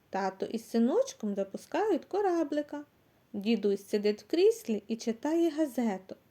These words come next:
Бабуся в'яже шкарпетки. Це весела і щаслива сім'я.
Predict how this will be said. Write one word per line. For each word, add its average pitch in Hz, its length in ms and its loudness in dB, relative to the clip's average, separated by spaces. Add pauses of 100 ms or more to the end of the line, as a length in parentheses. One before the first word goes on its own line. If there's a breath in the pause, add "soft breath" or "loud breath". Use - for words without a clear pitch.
(340)
Бабуся 208 680 2
в'яже 208 380 0
шкарпетки. 330 840 -2 (360)
Це 311 180 2
весела 359 580 2 (100)
і 285 120 -2
щаслива 370 680 2
сім'я. 254 560 0